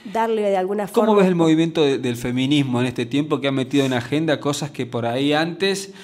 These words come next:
Speaker 2: este, no ocurrían y finalmente por la lucha de las mujeres, inclusive lo que fue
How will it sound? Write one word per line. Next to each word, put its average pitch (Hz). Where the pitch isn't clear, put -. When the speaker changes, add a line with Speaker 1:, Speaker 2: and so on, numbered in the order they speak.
Speaker 2:
este, 120
no 139
ocurrían 170
y 131
finalmente 139
por 117
la 127
lucha 143
de 127
las 113
mujeres, 185
inclusive 123
lo 123
que 110
fue 131